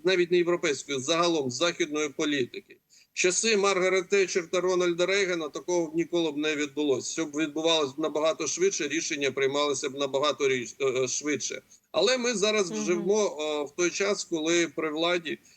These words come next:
Speaker 1: знаходиться покоління достатньо аморфних і безхребетних політиків на Заході. І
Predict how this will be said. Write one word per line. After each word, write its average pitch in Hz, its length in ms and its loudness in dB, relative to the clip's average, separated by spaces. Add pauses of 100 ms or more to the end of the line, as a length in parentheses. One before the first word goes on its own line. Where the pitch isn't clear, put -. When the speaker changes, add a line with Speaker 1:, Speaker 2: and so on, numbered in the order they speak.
(160)
Speaker 1:
знаходиться 156 640 2
покоління 170 720 0
достатньо 165 600 -2
аморфних 156 720 -2
і 147 340 2
безхребетних 143 760 -2
політиків 147 600 -2
на 127 140 -2
Заході. 120 540 -2 (320)
І 131 100 0